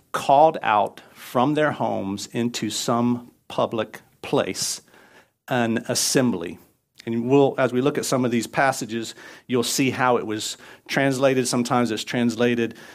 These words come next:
as an assembly. Sometimes it's translated as a, um, a congregation, um,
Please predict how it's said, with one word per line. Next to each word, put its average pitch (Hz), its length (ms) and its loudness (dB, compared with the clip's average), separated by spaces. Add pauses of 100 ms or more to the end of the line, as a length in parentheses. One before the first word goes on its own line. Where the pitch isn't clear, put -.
(160)
as 104 300 0
an 104 80 0
assembly. 131 600 2
Sometimes 117 460 0
it's 110 140 -8
translated 110 480 0
as 104 180 2
a, 92 80 -4 (380)
um, 98 460 -2 (100)
a 110 80 -10
congregation, 120 1000 0 (220)
um, 104 480 -4